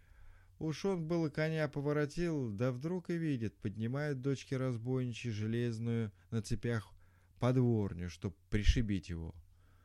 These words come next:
Усмехнулся он, хлестнул коня и поехал своей дорогой, не оглядываясь. Долго ли, коротко ли, приехал Илья Муромец в Киевград, на княжеский двор.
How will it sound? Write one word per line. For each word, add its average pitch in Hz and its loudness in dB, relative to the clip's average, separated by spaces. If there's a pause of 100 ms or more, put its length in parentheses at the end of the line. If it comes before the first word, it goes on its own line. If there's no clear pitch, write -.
(280)
Усмехнулся 110 -4
он, 123 0
хлестнул 107 -4
коня 110 -2
и 120 2
поехал 95 -2
своей 87 -4
дорогой, 87 -4
не 87 -2
оглядываясь. 85 -6 (1600)
Долго 180 8
ли, 151 4
коротко 175 0
ли, 139 2
приехал 117 0
Илья 110 0
Муромец 110 -2
в - -14
Киевград, 85 -2 (260)
на 87 -4
княжеский 104 -4
двор. 80 -6